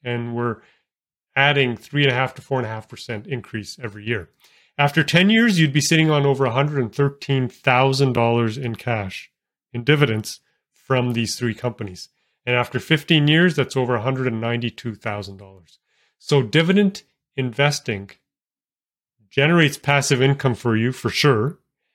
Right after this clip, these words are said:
but it's generating growing passive income for you every time the dividend goes up. So that's, that's why this is number one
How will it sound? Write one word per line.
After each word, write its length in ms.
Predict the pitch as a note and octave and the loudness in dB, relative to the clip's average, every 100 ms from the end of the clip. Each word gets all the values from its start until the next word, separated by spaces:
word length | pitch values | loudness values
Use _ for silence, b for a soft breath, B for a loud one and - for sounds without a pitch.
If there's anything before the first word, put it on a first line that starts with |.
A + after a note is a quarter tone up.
| _ _ _ G#2+ | _ _ _ _
but 140 | C3 B2 | 0 0
it's 140 | - | -2
generating 640 | - C3+ C3+ B2+ A#2+ A2+ G2 | 0 2 2 2 0 -2 -8
growing 640 | A2+ G#2+ C3 C#3+ C3+ A2 | -8 0 4 4 4 0
passive 480 | - A2 G#2 - G2 | -4 -4 -4 -8 -10
income 320 | G2 - G2+ | -10 -12 -18
for 240 | E2+ G2+ F#2 | -18 -20 -20
you 220 | F2+ E2 _ _ _ | -20 _ _ _ _
every 280 | A#2+ G#2 A2+ | -8 -4 -6
time 460 | G#2 A2 G#2 G2+ F2 A2 | -6 -6 -4 -6 -12 -20
the 80 | G#2 | -20
dividend 460 | - F#2+ G2 F2+ | -12 -12 -12 -16
goes 240 | G#2 F#2+ F#2+ | -20 -20 -20
up. 160 | F2+ _ _ _ _ | -20 _ _ _ _
So 140 | C#3 | 0
that's, 340 | D#3 E3 - - - | 2 0 -4 -12 -2
that's 260 | D#3 E3 - | 0 2 4
why 160 | F3 | 4
this 200 | D#3 D3+ | 4 2
is 120 | D3+ | 2
number 280 | B2+ C3+ C3+ | 2 4 4
one 420 | B2 B2+ G3 F#3+ | 4 4 2 0